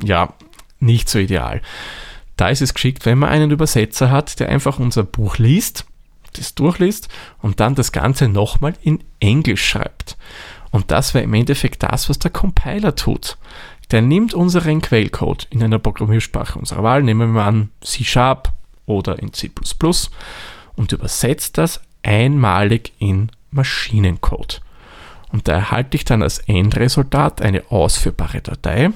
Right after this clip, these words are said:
Das wäre zum Beispiel unter Windows eine Exe-Datei, Executable. Und die kann ich immer und immer wieder ausführen. Also quasi wie ein Buch übersetzen.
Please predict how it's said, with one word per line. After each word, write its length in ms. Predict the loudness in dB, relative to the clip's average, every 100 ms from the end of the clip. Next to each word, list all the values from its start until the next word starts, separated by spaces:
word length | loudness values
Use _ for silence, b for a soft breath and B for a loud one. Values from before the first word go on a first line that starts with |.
| -2
Das 180 | -2 -2
wäre 100 | 0
zum 160 | -2
Beispiel 380 | 0 -2 0 0
unter 320 | 2 2 2
Windows 400 | 4 4 2 0
eine 240 | -2 -2 -4 _
Exe-Datei, 880 | -4 -4 -4 -2 2 2 2 2 2 -2 B B B -8
Executable. 1000 | -6 -2 -2 -2 -2 -2 2 2 2 0 -2 -20 -20 -20 -20 -20 -20 -10 -2
Und 140 | 0
die 100 | 0
kann 200 | 2 2
ich 260 | 2 0 0
immer 400 | 2 4 2 0 0
und 220 | 0 0
immer 360 | 0 2 0
wieder 400 | -2 0 2 0 -4 -20 -10
ausführen. 520 | -2 0 2 0 -2 -4 -16 -20 -18 B B B B
Also 160 | -8 -4
quasi 320 | -2 -2 0
wie 260 | 2 2 0 -2
ein 160 | 0 0
Buch 260 | 0 0 0
übersetzen. 600 | 0 0 -2 -4 -8